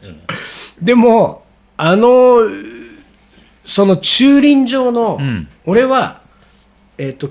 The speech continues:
Speaker 1: 結構その、都内自転車移動するから、
Speaker 2: うんうん。
Speaker 1: えーと、用事がある場所がさ、
Speaker 2: うん。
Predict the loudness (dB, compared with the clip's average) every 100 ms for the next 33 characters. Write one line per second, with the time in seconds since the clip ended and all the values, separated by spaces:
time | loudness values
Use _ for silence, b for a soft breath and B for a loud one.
0 | -14 -10 -10 -8 -10 -8 -10 -12 -14 -16
1 | -20 _ _ _ _ _ _ _ _ _
2 | _ _ -8 -2 -2 -2 -4 -4 -2 -2
3 | -2 -2 -6 -8 -8 -8 -8 -10 -16 _
4 | b b b b b _ _ -20 -18 -18
5 | -18 -16 -6 -2 0 -2 -2 0 0 0
6 | -4 -8 -12 -14 -6 -4 -4 -6